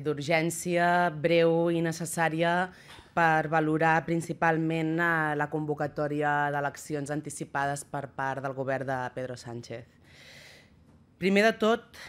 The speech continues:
ja ho hem dit i ho repetirem tantes vegades com calgui, la primera valoració que fem des de la cup és que és evident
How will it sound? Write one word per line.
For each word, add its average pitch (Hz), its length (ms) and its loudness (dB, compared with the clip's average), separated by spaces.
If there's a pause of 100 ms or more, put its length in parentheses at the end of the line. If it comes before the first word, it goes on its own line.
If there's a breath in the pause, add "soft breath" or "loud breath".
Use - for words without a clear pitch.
(180 loud breath)
ja 175 200 2
ho 180 60 6
hem 180 160 4
dit 208 460 -2
i 180 340 0
ho 160 140 0
repetirem 156 480 -2
tantes 175 260 0
vegades 175 460 0
com 156 180 -6
calgui, 156 720 -2
la 156 160 -8
primera 156 320 0
valoració 165 540 0
que 165 100 -6
fem 160 180 -4
des 160 160 -2
de 151 280 4
la 147 160 0
cup 196 260 -4 (680 loud breath)
és 170 280 -2
que 170 800 2
és 170 80 -2
evident 185 640 0